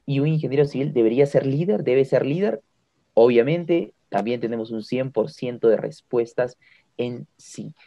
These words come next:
Correcto, chicos, eh, ya vamos terminando con nuestra votación, que estamos saliendo en vivo.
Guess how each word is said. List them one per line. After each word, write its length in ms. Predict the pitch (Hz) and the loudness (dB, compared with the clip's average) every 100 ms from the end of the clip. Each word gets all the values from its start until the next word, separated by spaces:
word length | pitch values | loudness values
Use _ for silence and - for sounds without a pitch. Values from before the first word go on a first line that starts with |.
| _ | _
Correcto, 400 | - 127 151 156 | 2 6 6 4
chicos, 540 | 156 214 208 214 214 - | 0 0 4 4 4 -6
eh, 240 | - - 107 | -8 -6 0
ya 120 | 123 | 2
vamos 320 | 127 135 - | 2 0 -4
terminando 720 | 117 104 110 175 196 175 156 | -4 -4 -2 -2 0 -2 -2
con 200 | 120 107 | -4 -8
nuestra 380 | 113 151 - 202 | -6 -8 -6 -6
votación, 760 | 190 - - - 139 170 226 - | -4 -4 -8 -8 -6 -6 -8 -12
que 80 | - | -14
estamos 300 | - 110 110 | -8 -6 -4
saliendo 260 | 110 120 | -4 -4
en 140 | 113 107 | -4 -4
vivo. 420 | 151 185 214 | -2 -2 -2